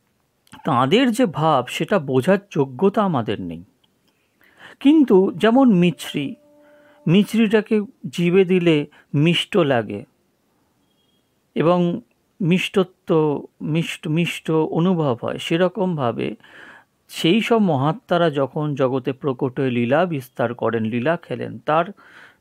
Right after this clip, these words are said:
কথা যদি আমরা শ্রবণ করি, মনন করি, কীর্তন করি,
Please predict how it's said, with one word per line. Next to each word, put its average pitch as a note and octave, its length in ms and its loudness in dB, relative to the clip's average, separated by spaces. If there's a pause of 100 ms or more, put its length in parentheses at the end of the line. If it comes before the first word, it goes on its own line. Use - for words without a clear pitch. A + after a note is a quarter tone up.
(200)
কথা C#3 400 0
যদি G#3+ 300 2
আমরা E3+ 340 0
শ্রবণ D3 580 0
করি, A#2+ 400 -2 (760)
মনন D#3 480 2
করি, D3+ 260 0
কীর্তন F3+ 600 -4
করি, B2+ 380 -4